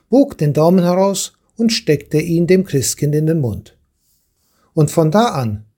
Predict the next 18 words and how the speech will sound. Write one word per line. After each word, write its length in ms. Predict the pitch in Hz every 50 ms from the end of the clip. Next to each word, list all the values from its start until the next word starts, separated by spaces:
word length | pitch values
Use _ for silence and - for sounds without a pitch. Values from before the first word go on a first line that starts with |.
| _ _ _ _ _ _
brauchte 320 | - 151 151 147 - - 151
das 240 | - 139 123 - -
Jesuskind 580 | 156 160 156 156 151 - - 151 139 127 110
nie 260 | 151 156 190 214 208
wieder 220 | 214 208 202 185 180
traurig 420 | - 180 180 190 190 185 - -
zu 100 | - 151
sein, 260 | 127 139 135 139 139 - - - - - _
denn 120 | - 170 170
der 220 | 165 170 175 -
arme 360 | 175 185 220 240 233 233 220
kleine 280 | 226 190 175 170 165 165
Hirtenjunge 720 | 147 127 160 175 - - 202 185 202 196 190 185 185 175 180 - _ _ _
hatte 220 | - 175 165 - 180
ihm 180 | 180 170 160
das 260 | 156 151 139 - -
Köstlichste 640 | - - 180 190 - - - 208 214 214 - - 196
geschenkt, 640 | 185 190 151 - - 147 151 160 165 - - - -